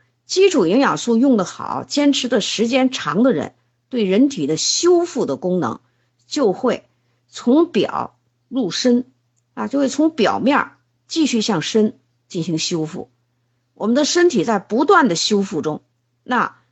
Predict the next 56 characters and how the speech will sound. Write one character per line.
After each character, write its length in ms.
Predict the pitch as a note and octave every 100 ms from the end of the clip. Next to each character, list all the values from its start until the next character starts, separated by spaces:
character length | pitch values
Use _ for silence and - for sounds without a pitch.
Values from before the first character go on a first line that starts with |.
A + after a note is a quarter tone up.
| _
慢 280 | - C4+ F#3
性 220 | G3+ D#3+
病 220 | G3+ B2+ _ _
就 100 | F#3+
躲 300 | - C#3+ B2+
过 180 | G#3 F3
了 80 |
很 280 | D#3 - C#3
多 200 | B2+ C#4
的 100 | A#3+
危 180 | C3+ D#3+
险， 260 | - - - _ _ _
慢 280 | - C4+ F3+
性 240 | A3 E3
病 220 | F#3 C3+ _ _
甚 380 | - - E4 A#3+
至 140 | F3+
于 60 | C3+
可 200 | - E3
以 100 | F#3
达 180 | - -
到 140 | D3+
痊 300 | C#3 - A#2+
愈。 220 | D#3 D#3+ - - _ _
比 80 | -
如 100 | A3+
说 220 | C#4+ C4+
今 160 | C4+ C#4
天 140 | C4+
我 60 | F3
们 80 | F#3+
在 120 | G#3+
这 60 |
个 80 | F#3
咨 200 | F#3 A#3+
询 220 | A3+ F#3
群 240 | F#3+ D#3 D3
里 140 | B2+ -
有 160 | F3+ D#3+
一 120 | F3+
个 260 | G3+ F3
就 120 | E3+ E3
皮 260 | - G3
肤 160 | A3 C3
过 220 | - F3+
敏 200 | C3 -
的 80 | A2+
问 140 | A#2+
题， 200 | - - _ _ _ _
反 340 | - F#3+ E4+
反 220 | - C3+
复 220 | C3 A3 F3+
复 200 | F#3 C3+
的 60 |
发 220 | B2+ - E3
作。 200 | C#3